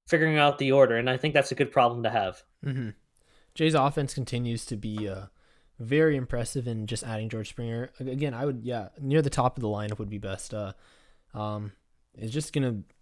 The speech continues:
Speaker 2: it's, it's just gonna be exciting. So, um, yeah, we'll see what happens when he returns. Uh, I mean, when he deb-, debuts with the Blue Jays, it's, uh, all the fans are excited for that. So, just waiting for that. Um,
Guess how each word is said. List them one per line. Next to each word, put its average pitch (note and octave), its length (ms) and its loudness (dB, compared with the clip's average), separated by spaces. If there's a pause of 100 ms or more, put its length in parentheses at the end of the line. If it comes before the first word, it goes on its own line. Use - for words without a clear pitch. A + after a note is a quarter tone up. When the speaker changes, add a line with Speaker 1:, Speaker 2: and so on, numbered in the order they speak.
Speaker 2:
it's, B2 220 -8
it's C#3 180 0
just - 120 -2
gonna D3+ 120 6
be A#2+ 60 4
exciting. G#2+ 400 2
So, G#2 320 -2 (360)
um, A2 360 -2 (200)
yeah, B2+ 200 0
we'll A2 120 -2
see G3+ 220 0
what G3+ 140 4
happens C3 400 -2
when A2+ 160 -4
he A2+ 80 -6
returns. G#2 580 -8
Uh, G2+ 320 -6 (420)
I D3+ 80 -2
mean, D3 160 0
when C#3 120 -2
he C3 60 -2
deb-, A2+ 360 -8
debuts A#2 420 -4
with A2 180 -8
the G#2 280 -8 (380)
Blue A#2+ 160 -6
Jays, G#2+ 240 -6
it's, G#2 220 -12
uh, G2+ 440 -10 (260)
all A#2 140 -6
the A2 80 -8
fans G#2 300 -8
are F#2+ 40 -10
excited G2 360 -10
for - 120 -14
that. G2+ 220 -12
So, - 320 -14 (720)
just - 180 -8
waiting A#2 220 0
for A2+ 160 -6
that. C3+ 320 0 (100)
Um, B2+ 520 -2